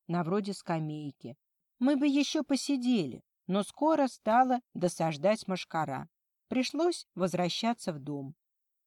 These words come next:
Мысли в моей голове крутились, словно комарики над водой. Одна другой радостней. И самочувствие отличное в последние дни,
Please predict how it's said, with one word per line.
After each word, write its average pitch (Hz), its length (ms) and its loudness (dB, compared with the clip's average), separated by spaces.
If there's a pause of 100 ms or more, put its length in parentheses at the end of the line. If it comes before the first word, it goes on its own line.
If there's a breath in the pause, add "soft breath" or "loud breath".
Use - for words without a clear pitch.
(200)
Мысли 262 320 2
в 233 40 4
моей 226 360 4
голове 214 400 2
крутились, 226 640 0
словно 214 380 0
комарики 208 640 0
над 135 220 -8
водой. 139 440 -10 (280)
Одна 247 340 4
другой 208 400 0
радостней. 135 640 -6 (380)
И 180 140 -2
самочувствие 262 840 -2
отличное 247 540 0
в - 20 -16
последние 202 720 -2
дни, 190 320 -4